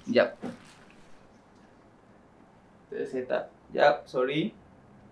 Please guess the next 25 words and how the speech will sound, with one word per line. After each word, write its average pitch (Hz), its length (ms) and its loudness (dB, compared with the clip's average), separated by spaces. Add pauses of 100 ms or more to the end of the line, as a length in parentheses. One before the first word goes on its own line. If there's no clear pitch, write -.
(760)
Yes. - 640 -6 (1700)
Hmm, 214 320 6
aku - 240 4
tak - 160 2
nampak 180 480 6
sangat 147 320 -2
perbezaan 139 720 2
dia. 127 240 0
Tapi 147 400 -6
adalah 139 480 0
sikit. 123 880 -6 (960)
Kalau - 80 -10
tengok - 400 -4
light, - 240 -2 (320)
adalah - 560 -2
cahaya 131 320 0
sikit 120 240 0
daripada 123 240 6
atas. 117 400 2
Biar - 240 -2
light - 160 -2
pun 120 80 2
ada. 113 140 6 (840)
Uh, 143 480 -6 (720)
okey, 135 100 -10